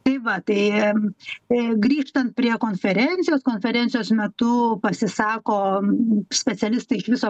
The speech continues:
pasaulio, vyksta, e, milžiniški balsavimai. Šiuo metu, šiais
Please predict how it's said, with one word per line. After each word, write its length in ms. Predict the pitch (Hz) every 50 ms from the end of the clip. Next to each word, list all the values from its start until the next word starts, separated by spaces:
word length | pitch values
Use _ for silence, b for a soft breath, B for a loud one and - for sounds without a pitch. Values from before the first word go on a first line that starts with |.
| 202 -
pasaulio, 640 | 175 - - - 185 190 214 254 302 320 320 302
vyksta, 460 | 254 240 254 - - - - - 233 220 214 208 208
e, 220 | 208 208 202 196 202
milžiniški 920 | 214 220 226 226 220 208 208 208 233 233 - - 240 233 202 - - 262 202
balsavimai. 880 | - - 226 185 - - 208 202 214 233 254 269 254 262 240 220 190 -
Šiuo 160 | - 226 226 226
metu, 260 | 214 196 - - 240 247 262 254 247 B B B B B B B -
šiais 160 | 240 190